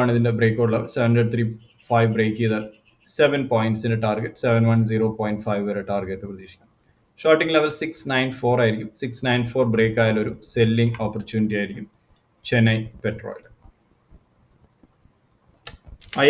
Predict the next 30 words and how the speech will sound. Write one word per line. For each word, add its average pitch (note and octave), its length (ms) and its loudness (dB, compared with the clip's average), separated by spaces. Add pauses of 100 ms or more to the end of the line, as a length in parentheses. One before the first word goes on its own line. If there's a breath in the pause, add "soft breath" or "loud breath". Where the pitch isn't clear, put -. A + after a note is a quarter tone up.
ആർ D3+ 60 8 (100)
സി D#3 160 0
ടി C#3+ 140 -4
സി - 120 -4
ആണ് A2+ 120 2
അടുത്ത്. G2 200 -8 (2500)
ഐ D3 100 8
ആർ D3 160 8
സി D3 180 -4
ടി C#3 120 -4
സി D3+ 140 -4
clearly C3+ 400 -2
ഒരു B2+ 100 2 (580)
sideways A#2+ 580 4 (160)
മൂവ് A#2 200 2
ആണ്. A2+ 120 -2 (720)
So, - 60 -12 (120)
exactly A#2 440 2 (100)
ഒരു A2+ 120 -2 (400)
ചാനൽ A2+ 380 0 (300)
സ്ട്രക്ചറിനെ G#2+ 560 -4 (2000)
ഫോളോ A2+ 200 2 (120)
ചെയ്യുന്നുണ്ട്. G2+ 380 -2 (200)
So, - 80 -6 (160)
സെവൻ C3+ 320 2
വൺ C#3 100 0 (140)
സിക്സ് - 280 -2
ബ്രേക്ക്ഔട്ട് B2 380 2
ലെവൽ A#2+ 200 2
ആയിരിക്കും. A2 240 -2